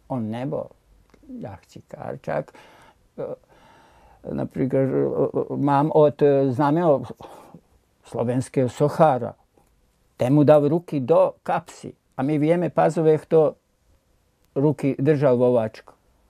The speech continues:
Lenivci, viac menej. No, takže, e, ten gesto, snažím sa ešte ho znázorniť s tým ukazovákom,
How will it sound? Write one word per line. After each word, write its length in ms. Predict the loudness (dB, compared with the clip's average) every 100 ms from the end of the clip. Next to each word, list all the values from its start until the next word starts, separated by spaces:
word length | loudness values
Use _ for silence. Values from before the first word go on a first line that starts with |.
| _ _ _ _ _ _ -6
Lenivci, 640 | -2 0 -2 -6 -14 -20 _
viac 320 | -12 -10 -10 -14
menej. 480 | -16 -14 -14 -12 -12 -14 -20 -20 -20 -14 -12
No, 80 | -12 _ _ _
takže, 560 | 2 2 0 2 2
e, 800 | 0 -20 -6 -2 0 2 0 -2 -6 -2
ten 320 | 0 2 2
gesto, 640 | 2 0 -6 0 0 0 -4 -12
snažím 400 | -4 -2 0 -2
sa 180 | -2 -6
ešte 480 | -8 -14 -8 -4 -2
ho 320 | -2 -2 -2
znázorniť 1040 | -6 -8 -6 -4 -4 -6 -4 -4 -2 -4 -6 -14 -20 -20 -20 _ _ _ _ _ _ _
s 100 | -10 -4
tým 160 | 0
ukazovákom, 1200 | 2 2 4 2 2 0 0 0 -4 -8 -8 -8